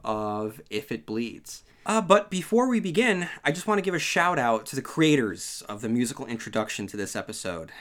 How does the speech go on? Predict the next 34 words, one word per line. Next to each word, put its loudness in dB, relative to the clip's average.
uh, -20
John -4
and -6
Al -4
Kaplan, -2
who -8
create 0
a -2
series 2
of -8
hilarious -2
and -8
incredibly -4
catchy -8
<laughs> -6
Arnold 0
Schwarzenegger-themed -4
musicals -4
based 0
on 0
the -2
movies -2
of -12
his -8
heyday, -4
including -4
Total 0
Recall, -2
Conan -2
the 0
Barbarian, -4
Terminator -2
two, -8
Commando, -8